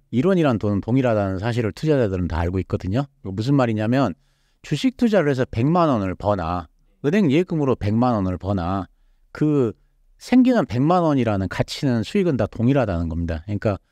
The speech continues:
주식으로 백만 원을 버는 것이 은행 이자로 버는 백만 원의 두 배의 가치 같다 이런 거 아-, 아니거든요.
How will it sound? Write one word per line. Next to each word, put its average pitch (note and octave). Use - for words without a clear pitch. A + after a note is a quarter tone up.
주식으로 A3+
백만 D#3
원을 A#2
버는 G2
것이 E2+
은행 D3+
이자로 D#3+
버는 A#2+
백만 B2
원의 A#2+
두 D3
배의 G3
가치 A2
같다 A2+
이런 B2+
거 B2
아-, D#2
아니거든요. F2